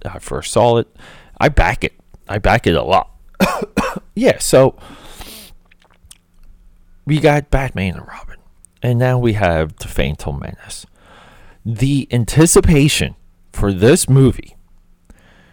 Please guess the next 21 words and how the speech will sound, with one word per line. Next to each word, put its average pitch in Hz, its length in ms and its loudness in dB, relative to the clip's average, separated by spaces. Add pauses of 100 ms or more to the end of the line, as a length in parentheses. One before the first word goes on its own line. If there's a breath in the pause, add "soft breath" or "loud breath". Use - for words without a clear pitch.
(380 soft breath)
was 101 440 0 (180)
mind-numbing. 107 800 2 (380)
You 139 560 2 (420 soft breath)
literally 196 560 4
could 139 180 -2
not 80 220 -6
wait. - 240 -10 (160)
You 123 260 -2
had 135 460 0
to 123 320 0 (420 soft breath)
go 156 220 4
to 165 220 2
the 104 100 0
theater 67 480 -6 (220)
to - 120 -8
get 76 240 -6
tickets. - 460 -10 (240 soft breath)
You 113 160 0
had 123 240 2
to 120 100 2
hope 147 500 2